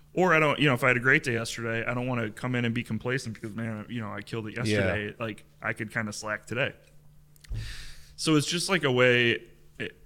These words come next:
Speaker 1: it's a way for me to come in with, like, a clear head and a blank slate.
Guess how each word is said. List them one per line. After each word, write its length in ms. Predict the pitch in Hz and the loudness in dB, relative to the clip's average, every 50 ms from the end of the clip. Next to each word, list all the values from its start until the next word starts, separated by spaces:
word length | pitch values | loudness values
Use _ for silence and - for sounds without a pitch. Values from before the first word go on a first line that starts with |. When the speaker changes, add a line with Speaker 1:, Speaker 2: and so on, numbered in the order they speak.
| - - | -18 -16
Speaker 1:
it's 400 | - - - - 143 135 - - | -14 -14 -8 -6 -6 -4 -2 -2
a 80 | 131 123 | -2 0
way 180 | 120 123 127 | 2 2 0
for 160 | 127 - 135 | 0 0 0
me 140 | 120 120 120 | 0 2 0
to 80 | 117 110 | 0 -2
come 220 | - - 113 113 113 | -4 -4 -4 -4 -4
in 140 | 110 107 | -4 -4
with, 240 | 107 101 - - - 107 | -6 -8 -10 -12 -12 -10
like, 200 | 107 107 104 104 | -10 -10 -10 -10
a 80 | 104 | -12
clear 300 | - - - 110 107 107 | -12 -10 -8 -8 -6 -6
head 220 | 110 101 104 104 104 | -6 -6 -6 -6 -6
and 100 | 104 107 | -6 -6
a 60 | 104 | -6
blank 300 | 95 104 101 101 104 - | -8 -8 -8 -8 -8 -10
slate. 420 | - - - 104 104 113 123 123 | -10 -10 -8 -6 -6 -6 -6 -8